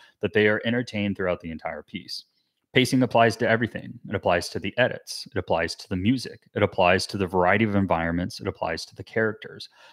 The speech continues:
It applies to the actions. It applies to the story beats. It applies to the animation. So pacing was my primary focus throughout this entire thing, that if nothing else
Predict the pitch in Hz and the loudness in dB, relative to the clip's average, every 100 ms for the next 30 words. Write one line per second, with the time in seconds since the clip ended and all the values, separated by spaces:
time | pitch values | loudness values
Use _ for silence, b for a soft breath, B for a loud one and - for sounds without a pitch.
0 | b 113 117 131 151 - 120 123 110 113 | b 0 6 6 6 0 -2 -2 0 -2
1 | - - - 82 - 92 - 101 95 - | -2 -10 -12 -12 -8 -4 2 2 2 -2
2 | 107 95 - 123 120 104 87 80 - - | -2 -2 4 6 6 4 -2 -12 -8 -8
3 | - B B - 104 - 101 101 101 - | -8 B B -2 -2 0 2 2 0 -2
4 | 104 98 101 98 98 98 98 - - 117 | -2 0 2 2 0 -2 -4 -6 -10 -18
5 | _ _ _ - 113 113 117 113 127 127 | _ _ _ 4 4 6 2 4 4 2
6 | 113 107 98 - - 92 98 107 104 98 | 2 0 -2 -4 -4 0 2 2 2 0
7 | 87 98 98 87 92 - 87 - 85 90 | -2 -4 -2 0 0 -2 -4 -2 0 0
8 | - 87 82 85 B B B B - 98 | -2 -8 -8 -10 B B B B 6 6
9 | 104 113 107 - _ - 98 101 117 127 | 6 2 0 0 _ -8 -2 4 4 4
10 | 127 120 120 110 104 95 - - | 4 2 0 -2 -2 -2 -8 -10